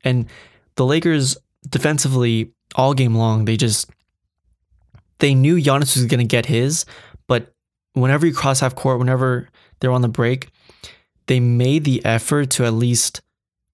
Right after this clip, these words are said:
put a body on him. And we saw LeBron James in the second half just kinda take over on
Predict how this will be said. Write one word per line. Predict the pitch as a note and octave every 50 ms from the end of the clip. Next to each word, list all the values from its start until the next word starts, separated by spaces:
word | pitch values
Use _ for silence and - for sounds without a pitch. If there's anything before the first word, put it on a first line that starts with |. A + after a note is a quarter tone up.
| _ _ _
put | - - D3 C#3+
a | C3
body | A#2 A#2 - - G#2+ G#2+ A2+ A#2 C3 C#3
on | C#3 C#3+ D3 D3
him. | D#3 E3 E3+ F3 F3 F3 _ _ _ _ _ _ _ _ _ _ _ _ _ _ _ _ _ _ _ _ _ _ _ _ _ _ _ _ -
And | C3+ C3 C3 B2+ A#2
we | C3 C3
saw | B2+ - D3 C#3+ C#3 C#3
LeBron | C3 B2 A2+ B2+ A#2+ A#2+ A#2+ A#2+
James | B2+ B2 A#2 A#2 A#2 A#2 A2+ -
in | - B2+ A#2+
the | A#2+ A#2+ - - - _ _ _ _ -
second | - - A2+ - C3 A2+
half | A2 A2 A2+ A2+ A2+ - - -
just | - A#2 - -
kinda | B2+ A#2+ A2+ G#2+
take | - - - - - B2+ B2 B2+ - -
over | A#2 A2+ A#2 A#2+ A#2 B2+ B2+ B2+ C3 C3 - - - - _ _ _ _ -
on | C3+ A#2 G#2+